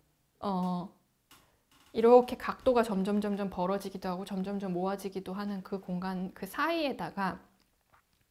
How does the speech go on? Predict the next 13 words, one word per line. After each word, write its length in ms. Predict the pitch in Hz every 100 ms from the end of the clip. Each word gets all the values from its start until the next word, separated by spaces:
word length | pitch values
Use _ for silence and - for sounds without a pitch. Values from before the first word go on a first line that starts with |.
| - - -
그 120 | - 196
스기모토의 840 | - 320 339 311 302 254 233 220
전시를 1600 | 196 180 185 214 202 190 185 - - _ _ _ _ - 202 196
철수할 640 | - 349 - 320 254 233
때 440 | 143 156 175 170 - - - -
가장 580 | - 196 277 294 277 202
우스꽝스럽다고 800 | 202 - 247 214 214 - 190 185
생각했던 800 | 226 226 208 - - 170 165 180
그 140 | - -
하얀 380 | 240 247 240
벽을 340 | 214 170 175 170
떼어가지고 760 | 233 254 233 156 - - 196
그거를 540 | 185 185 190 185 180